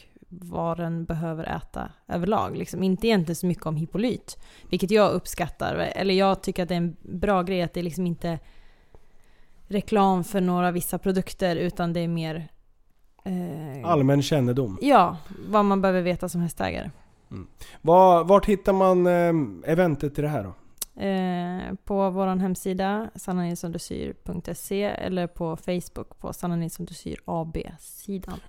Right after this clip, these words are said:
Speaker 2: Går man in och anmäler att man ska komma?
Speaker 1: Ja, det är, eh, bindande anmälan fram till den tjugoåttonde femte. Eh,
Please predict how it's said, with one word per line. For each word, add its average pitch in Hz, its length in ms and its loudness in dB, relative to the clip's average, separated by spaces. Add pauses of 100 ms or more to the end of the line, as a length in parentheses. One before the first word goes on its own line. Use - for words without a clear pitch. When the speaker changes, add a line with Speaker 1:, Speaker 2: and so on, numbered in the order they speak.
Speaker 2:
Går 143 100 2
man 156 120 4
in 151 120 4
och 156 60 6
anmäler 160 360 4
att 135 100 -2
man 131 100 -2
ska 123 120 -6
komma? 135 300 -4 (300)
Speaker 1:
Ja, 190 260 -2 (200)
det 196 240 -2 (100)
är, 175 720 -2
eh, - 60 -8 (200)
bindande 185 500 -2
anmälan 180 560 0
fram 165 280 -4
till 160 200 -6
den 160 200 -4
tjugoåttonde - 640 -6
femte. 247 440 -2 (540)
Eh, 170 680 -8